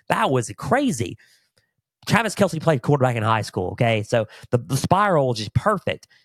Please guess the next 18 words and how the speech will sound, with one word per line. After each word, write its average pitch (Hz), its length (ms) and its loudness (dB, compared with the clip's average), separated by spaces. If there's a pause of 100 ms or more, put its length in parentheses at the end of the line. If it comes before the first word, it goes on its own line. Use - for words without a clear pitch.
(200)
Lateral 175 480 2
it 180 100 -2
to 175 180 0
him, 165 260 -2
touchdown. 127 600 -2 (680)
Flags 254 320 2
were 151 100 2
all 139 160 2
over 127 100 0
the 113 80 -2
field, 165 420 0 (720)
and 151 160 0
they 160 120 0
called 175 580 -2
Kadarius 156 480 -2
Toney 143 440 -2 (280)
for 127 160 -2 (160)
offensive 170 720 0